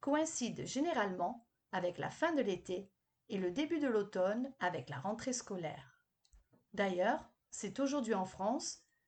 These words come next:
que les élèves retournent à l'école. Quelques points d'étude.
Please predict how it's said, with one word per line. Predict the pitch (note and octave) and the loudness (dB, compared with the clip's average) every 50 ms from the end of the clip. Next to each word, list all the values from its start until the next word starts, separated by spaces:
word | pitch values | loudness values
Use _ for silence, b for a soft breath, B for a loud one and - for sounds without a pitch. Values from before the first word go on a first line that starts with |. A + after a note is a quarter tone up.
| _ _ | _ _
que | - A3+ G#3 | 0 0 2
les | G3 G3 F#3 F3+ B3 | 2 2 2 4 4
élèves | C4+ - G3+ F#3+ G3+ G#3+ A3+ C4+ C4+ - | 4 6 6 4 4 2 0 -4 -6 -6
retournent | G#3+ G3 G#3+ G#3 G3+ - A3 A#3+ A3+ | -2 0 0 0 0 -2 -2 0 2
à | G3+ F#3 | 2 0
l'école. | F3+ F3+ - - - - - - - _ _ _ _ _ _ _ _ _ _ _ _ _ _ _ _ _ _ _ _ _ _ _ _ _ _ _ _ _ _ _ _ _ _ | 0 -4 -4 -4 -4 -4 -4 -8 -12 _ _ _ _ _ _ _ _ _ _ _ _ _ _ _ _ _ _ _ _ _ _ _ _ _ _ _ _ _ _ _ _ _ _
Quelques | - F4 F4+ - D4+ B3+ - | 0 0 0 2 0 0 2
points | - C#4+ C#4+ | 2 2 4
d'étude. | A#3 A3+ A3 - - - D#3 - - | 4 2 2 0 -6 -8 -10 -10 -10